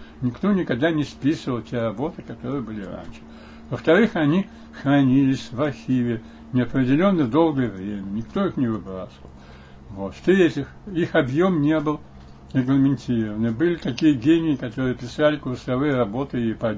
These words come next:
многие десятки, и по сотни страниц. И никого это не пугало. И в-четвертых, их начинали писать с самого начала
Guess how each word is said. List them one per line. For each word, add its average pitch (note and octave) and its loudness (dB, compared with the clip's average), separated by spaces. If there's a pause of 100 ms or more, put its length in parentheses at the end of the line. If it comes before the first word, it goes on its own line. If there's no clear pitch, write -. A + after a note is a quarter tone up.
многие C3 -2
десятки, B2 -4
и G#2+ -6
по A#2+ -8
сотни C3+ -8
страниц. C3+ -10 (920)
И A2+ -4
никого A#2 0
это D#3+ -2
не C#3+ 2
пугало. G2+ -6
И G#2 -8
в-четвертых, D3 -4
их C3 -4
начинали C3+ 0
писать D3 -4 (680)
с - -16
самого C#3+ 6
начала C#3 4